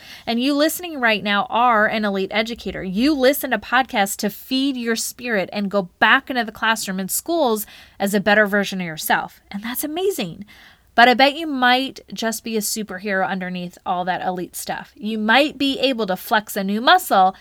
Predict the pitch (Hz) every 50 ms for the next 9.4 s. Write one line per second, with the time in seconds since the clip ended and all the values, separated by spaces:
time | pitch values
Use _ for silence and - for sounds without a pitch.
0 | - - - _ _ - 233 220 233 247 247 202 233 226 226 226 - 247 240 220
1 | 202 208 196 196 190 - 196 185 180 - - 175 175 180 175 - - 175 165 151
2 | - - _ _ _ _ _ _ - - 220 220 220 254 269 262 294 359 381 415
3 | 392 - - - 277 262 254 247 226 180 170 180 208 196 196 196 202 - - -
4 | _ - - 226 214 - - 208 208 208 - 240 254 240 254 269 - - 220 202
5 | 202 202 - - 208 196 202 214 214 - 226 190 165 175 196 - 202 196 - 208
6 | 208 196 196 208 220 220 233 226 220 208 - - - - 214 220 233 226 - 285
7 | 262 208 175 180 180 190 - - - - - - - 214 208 208 202 202 202 -
8 | 220 202 - - - - 294 294 269 247 220 240 247 226 226 220 214 208 196 196
9 | 180 165 156 170 160 - -